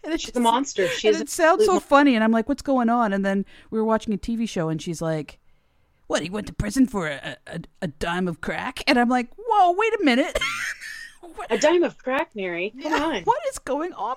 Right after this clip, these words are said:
Speaker 1: with you?
Speaker 2: Can you, can you do me a favor, Karen?
Speaker 1: Yeah.
Speaker 2: Right now?
Speaker 1: What?
Speaker 2: Can you,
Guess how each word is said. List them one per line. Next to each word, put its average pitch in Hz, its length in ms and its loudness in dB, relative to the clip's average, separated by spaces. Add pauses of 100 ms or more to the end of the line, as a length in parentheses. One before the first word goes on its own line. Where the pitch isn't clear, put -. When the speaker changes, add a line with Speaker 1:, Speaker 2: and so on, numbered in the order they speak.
Speaker 1:
with 494 200 -4
you? 185 280 -4
Speaker 2:
Can 349 100 4
you, 427 320 4
can 349 160 0
you 392 100 2
do 440 140 4
me 427 80 -2
a - 40 -4
favor, 196 300 -2
Karen? 214 400 -6
Speaker 1:
Yeah. 185 180 -2
Speaker 2:
Right 139 100 -4
now? 175 180 -6 (440)
Speaker 1:
What? 175 200 -8
Speaker 2:
Can 320 100 -4
you, 349 180 -8